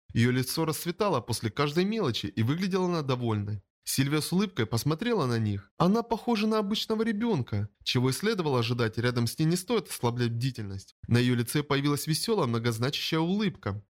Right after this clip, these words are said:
«Как много ты знаешь!» Делать из Сильвии врага не лучшая затея. По возможности, он хотел бы, чтобы она оставалась его союзником, но... Она пожала плечами. «А это важно?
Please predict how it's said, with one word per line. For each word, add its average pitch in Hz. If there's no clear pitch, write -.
«Как 117
много 156
ты 117
знаешь!» 101
Делать 131
из 135
Сильвии 127
врага 120
не 147
лучшая 180
затея. 110
По 110
возможности, 127
он 123
хотел 180
бы, 110
чтобы 110
она 143
оставалась 185
его 123
союзником, 151
но... 110
Она 110
пожала 139
плечами. 107
«А 190
это 185
важно? 156